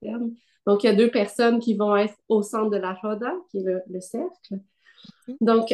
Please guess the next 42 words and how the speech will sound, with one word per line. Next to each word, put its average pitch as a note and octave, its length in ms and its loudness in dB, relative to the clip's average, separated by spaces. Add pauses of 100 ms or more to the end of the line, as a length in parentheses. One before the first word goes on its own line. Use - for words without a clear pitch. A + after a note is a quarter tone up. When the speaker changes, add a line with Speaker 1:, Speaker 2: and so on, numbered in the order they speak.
Speaker 1:
à A3+ 120 0
l'intérieur C4 500 2
de A#3+ 120 4
ça, D#4+ 200 -2
j'ai B3 220 -2
vraiment A3 280 -2
rencontré B3+ 720 -6
quelque F#3+ 220 -8
chose B3+ 260 -6
qui - 180 -8
me, F3+ 840 2 (1300)
qui - 100 -16
faisait A3+ 320 0 (100)
beaucoup C4+ 400 0
de D#4+ 60 -2
sens B3+ 460 -2
pour A3 140 0
moi, A3 200 2
qui A#3 100 -4
était G#3+ 180 -2
pas B3 180 -4
seulement G#3 500 -2
faire A3+ 320 -6
de G#3 80 -2
la F#3+ 240 -4
performance G#3+ 880 -4 (400)
pour, B3 480 4
euh, F#3 380 2
faire A3+ 180 -6
un A3+ 80 -2
spectacle G#3+ 520 -6
devant G3+ 220 0
le G3+ 80 0
public, A3+ 460 -2
puis A3 160 -8
de F#3+ 100 0
faire G#3+ 260 -8
la G#3 120 -4
plus G#3+ 220 -4
belle G3+ 300 0
danse, B3 360 -6
mais G#3 200 -6